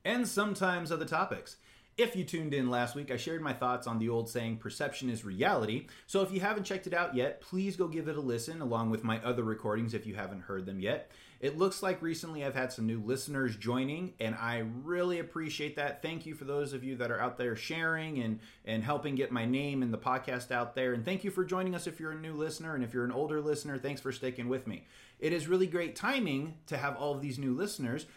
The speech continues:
because it is also time for another Q A segment. So for the new listeners, I started doing a Q A segment every twelve episodes. That way, the listeners, you get a chance to know a little more about me and where I'm coming from with some of my topics.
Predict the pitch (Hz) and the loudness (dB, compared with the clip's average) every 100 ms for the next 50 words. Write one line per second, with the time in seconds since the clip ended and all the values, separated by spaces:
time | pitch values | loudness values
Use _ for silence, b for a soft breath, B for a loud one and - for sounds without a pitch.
0 | B 185 202 180 180 170 214 220 185 - | B 0 2 2 0 0 -2 0 -2 -2
1 | 185 139 127 156 139 127 135 131 120 104 | 0 2 2 0 0 2 2 2 0 2
2 | 107 123 - 160 208 233 147 107 98 95 | 0 -2 -4 -2 0 0 0 -2 -2 -8
3 | B B - 160 160 175 170 202 208 160 | B B -2 0 2 0 0 0 0 0
4 | 156 160 156 - - 147 185 180 156 165 | -2 -4 -6 -6 -4 -2 2 0 0 -2
5 | 156 120 123 117 147 135 131 - 120 113 | -2 0 0 0 -2 0 0 0 -2 0
6 | 120 113 113 123 131 135 120 - 113 107 | 0 0 -2 -2 0 0 0 0 0 0
7 | 117 127 135 123 - B B 110 143 160 | -2 0 2 0 -2 B B 4 6 6
8 | 147 147 143 127 120 127 123 139 131 110 | 4 4 4 4 2 2 0 0 0 2
9 | 120 127 123 117 113 113 120 113 - 110 | 4 4 4 2 0 -2 -4 -6 -4 -2
10 | 113 131 123 120 120 113 113 110 104 98 | 0 2 2 0 0 2 2 2 0 -2
11 | 113 180 202 196 139 135 127 117 110 107 | 0 2 2 0 0 2 2 2 0 -2
12 | 120 113 107 113 107 104 104 - 98 98 | -2 0 0 -2 -2 -2 -4 -4 -6 -4
13 | 123 135 - 220 - - | -2 2 2 2 -4 -12